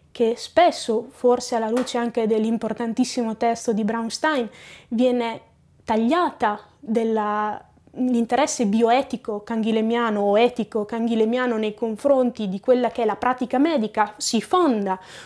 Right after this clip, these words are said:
sul concetto di normatività biologica come capacità del paziente di reistituire delle nuove norme, di re-,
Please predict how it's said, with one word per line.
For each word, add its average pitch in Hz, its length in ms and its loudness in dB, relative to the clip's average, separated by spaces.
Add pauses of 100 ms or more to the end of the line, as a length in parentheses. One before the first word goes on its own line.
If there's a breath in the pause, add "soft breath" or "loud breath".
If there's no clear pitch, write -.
sul 240 220 -2
concetto 233 400 0
di 214 120 0
normatività 220 680 0
biologica 220 640 2
come 240 540 2
capacità 254 500 0
del 240 160 2
paziente 302 480 0
di 208 180 -6
reistituire 269 1600 0
delle 208 180 2
nuove 214 240 2
norme, 277 420 2
di 226 200 -2
re-, 359 440 0